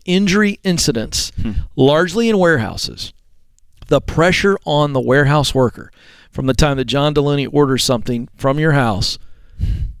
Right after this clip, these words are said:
Speaker 1: in Fairview to the time it goes to whatever warehouse, how quickly it has to be filled, and they don't let people take breaks. I mean, it is close to,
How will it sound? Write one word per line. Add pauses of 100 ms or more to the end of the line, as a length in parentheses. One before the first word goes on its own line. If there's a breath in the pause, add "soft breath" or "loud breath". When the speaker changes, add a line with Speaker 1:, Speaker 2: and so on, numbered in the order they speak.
(160)
Speaker 1:
in
Fairview
to
the
time
it
goes
to
whatever
warehouse,
how
quickly
it
has
to
be
filled,
and
they
don't
let
people
take
breaks.
I
mean,
it
is (300 loud breath)
close
to,